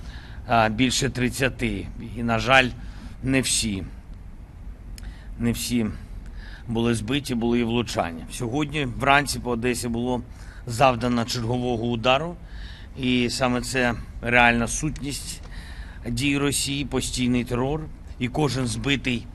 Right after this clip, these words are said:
шахед, кожна збита російська ракета, кожен знищений російський військовий літак — це врятоване життя, е, людей, врятовані будинки, врятована інфраструктура. І саме тому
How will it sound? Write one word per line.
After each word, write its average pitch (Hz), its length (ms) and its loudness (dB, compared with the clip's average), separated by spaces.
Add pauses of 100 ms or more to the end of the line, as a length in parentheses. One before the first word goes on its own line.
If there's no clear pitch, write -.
(300)
шахед, 135 560 2
кожна 127 380 0
збита 123 320 0
російська 120 460 0
ракета, 143 440 0
кожен 127 360 -2
знищений 120 540 -2
російський 117 600 -4 (320)
військовий 135 520 0
літак — 131 560 2 (260)
це 147 200 2
врятоване 143 720 4
життя, 120 520 4 (640)
е, 123 40 0
людей, 120 500 2 (360)
врятовані 143 540 4
будинки, 107 600 -2 (100)
врятована 143 520 4
інфраструктура. 139 920 0 (200)
І 123 60 -4
саме 139 300 0
тому 151 400 -2